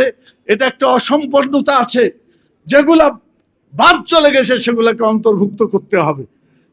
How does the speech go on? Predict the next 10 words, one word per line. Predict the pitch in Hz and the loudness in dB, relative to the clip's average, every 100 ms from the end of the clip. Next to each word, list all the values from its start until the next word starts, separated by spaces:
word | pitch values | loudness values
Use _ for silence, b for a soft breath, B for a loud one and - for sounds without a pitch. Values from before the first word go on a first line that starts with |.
| - | 0
যদি | 254 285 | 2 4
অন্তর্ভুক্ত | 277 254 262 220 - - | 2 2 0 0 -2 -2
হয়, | 220 262 285 339 _ _ _ - | 2 2 0 -2 _ _ _ -4
তাহলে | 196 233 240 | 0 2 2
জুলাই | 220 214 220 226 196 | -2 -2 0 0 0
বিপ্লবের, | 202 202 220 208 202 180 - _ _ _ - | -2 -6 -6 -2 0 -2 -8 _ _ _ -6
জুলাই | 220 233 226 | 0 2 2
অভ্যুত্থানের | 208 180 180 - 208 196 196 147 | 0 -2 -6 -4 -2 0 0 -2
যে | 190 180 170 _ _ _ - | -2 -2 -4 _ _ _ -2
চেতনা, | 349 349 285 220 | 0 2 0 0